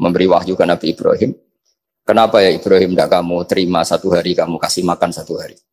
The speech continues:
Ya karena dia Majusi. Kata Allah, "Dia umurnya berapa? Enam puluh tahun. Tanyakan, pernah kelaparan kan hanya hari ini?" "Iya ya Allah." "Enam puluh tahun dia kafir tak kasih makan. Minta kamu sehari aja kok nggak boleh."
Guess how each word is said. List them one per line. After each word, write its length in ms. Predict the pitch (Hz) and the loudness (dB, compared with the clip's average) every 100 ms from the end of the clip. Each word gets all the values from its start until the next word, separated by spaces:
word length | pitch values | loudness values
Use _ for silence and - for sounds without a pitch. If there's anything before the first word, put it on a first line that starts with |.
| _ _ _ _ _ _ _ | _ _ _ _ _ _ _
Ya 100 | 92 | -2
karena 160 | 92 101 | -2 -2
dia 240 | 110 110 | 2 2
Majusi. 480 | 98 90 - - - - - _ _ - | 2 -2 -4 -8 -8 -12 -20 _ _ -8
Kata 160 | - 82 | -4 -2
Allah, 240 | 80 101 95 _ _ _ _ _ _ _ | -2 -4 -6 _ _ _ _ _ _ _
"Dia 240 | - 120 | 4 6
umurnya 320 | 120 110 107 101 | 6 4 2 0
berapa? 400 | 101 92 - 87 | 2 2 2 -2
Enam 240 | 95 98 | 0 -2
puluh 240 | 95 98 | 0 -2
tahun. 400 | 90 87 71 - - _ _ _ _ _ _ - | -2 -6 -6 -10 -18 _ _ _ _ _ _ 0
Tanyakan, 480 | 110 117 110 98 | 2 4 2 0
pernah 240 | 90 117 113 | 0 0 2
kelaparan 480 | 117 117 117 139 143 | 2 4 4 4 4
kan 80 | |
hanya 320 | 120 107 104 95 | 2 2 4 2
hari 240 | 95 92 | 2 -2
ini?" 160 | 87 87 | 0 4
"Iya 240 | 104 87 | 4 4
ya 160 | 87 73 | 2 -4
Allah." 240 | - - _ _ _ _ | -14 -20 _ _ _ _
"Enam 240 | 104 104 | 0 0
puluh 240 | 104 104 98 | 2 2 2
tahun 320 | 95 98 95 | 4 2 4
dia 160 | 101 90 | 2 2
kafir 320 | 85 - 92 | 0 0 0
tak 160 | - | 0
kasih 240 | 82 - 87 | 0 -4 -2
makan. 320 | 82 - - - _ _ _ - | -4 -6 -14 -20 _ _ _ -2
Minta 240 | 107 107 | 2 2
kamu 240 | 104 107 110 | 2 4 4
sehari 400 | 104 95 104 98 | 4 2 4 2
aja 160 | 107 | 2
kok 80 | 95 | 2
nggak 240 | 87 85 | 2 2
boleh." 320 | 95 95 80 | 2 2 0